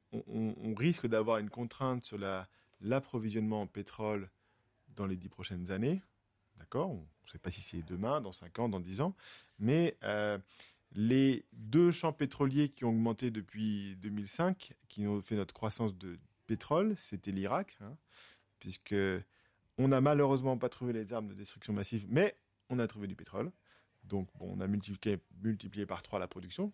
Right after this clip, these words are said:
ce qui est pas mal. Et puis, les États-Unis, euh, avec le pétrole de schiste. Mais là, on voit, euh,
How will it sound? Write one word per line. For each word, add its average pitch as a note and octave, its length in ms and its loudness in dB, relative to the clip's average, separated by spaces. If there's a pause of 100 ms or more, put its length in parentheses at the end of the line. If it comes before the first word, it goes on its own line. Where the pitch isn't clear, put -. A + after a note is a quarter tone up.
ce - 80 -20
qui - 100 -18
est - 20 -14
pas - 120 -8
mal. G3+ 320 -2
Et C#3 80 6
puis, E3+ 240 2
les C3+ 160 6
États-Unis, B2 580 2 (300)
euh, G#2+ 320 0
avec G#2 260 -4
le G2+ 80 -10
pétrole A2+ 280 -2
de A2+ 60 2
schiste. G3 280 -2
Mais C#3+ 80 4
là, D3+ 180 6
on C3 100 0
voit, B2+ 180 2
euh, G#2 500 2